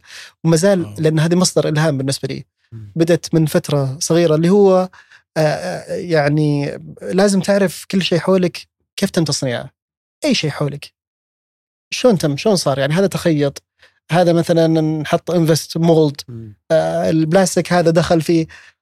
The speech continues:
Speaker 1: يعني، أي شيء حولك تقدر تسأل في يوم من الأيام. فهذه من الأشياء يمكن اللي تعلمتها من الكتاب. آه، ونرجع لحصة النشاط الحين شوية.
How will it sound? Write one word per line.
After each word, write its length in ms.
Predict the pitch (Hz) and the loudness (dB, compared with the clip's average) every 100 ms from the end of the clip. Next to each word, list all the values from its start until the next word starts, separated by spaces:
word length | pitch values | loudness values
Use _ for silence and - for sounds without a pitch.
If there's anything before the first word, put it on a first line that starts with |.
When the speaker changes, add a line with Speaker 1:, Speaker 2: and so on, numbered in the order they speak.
| _ | _
Speaker 1:
يعني، 260 | 165 170 185 | 0 2 4
أي 160 | 208 220 | 4 4
شيء 140 | 214 | 2
حولك 260 | - 214 185 | 2 2 2
تقدر 220 | 196 175 | 2 0
تسأل 420 | 180 - 143 160 _ | 0 -2 -2 -4 _
في 120 | - | -2
يوم 100 | 165 | 0
من 60 | 160 | 2
الأيام. 180 | 156 160 | 2 2
فهذه 540 | 180 208 190 170 151 - _ _ _ _ _ - | 2 2 4 2 0 -4 _ _ _ _ _ -2
من 60 | 156 | 0
الأشياء 300 | 147 180 151 | 2 2 2
يمكن 180 | 156 160 | 0 -2
اللي 80 | |
تعلمتها 400 | 139 143 160 139 | -2 -2 -2 -2
من 40 | 135 | -6
الكتاب. 380 | 131 - 151 202 _ _ - - - _ 151 | -6 -6 -8 -10 _ _ -20 -20 -20 _ -4
آه، 760 | 139 131 131 139 143 - 160 | -2 -2 -4 -8 -8 -8 -6
ونرجع 440 | - 175 208 170 | -4 2 4 4
لحصة 300 | 156 - - 160 | 2 2 -2 0
النشاط 400 | 160 147 160 147 | 0 2 0 0
الحين 260 | 139 165 147 | -2 0 0
شوية. 420 | - 160 170 | 0 0 0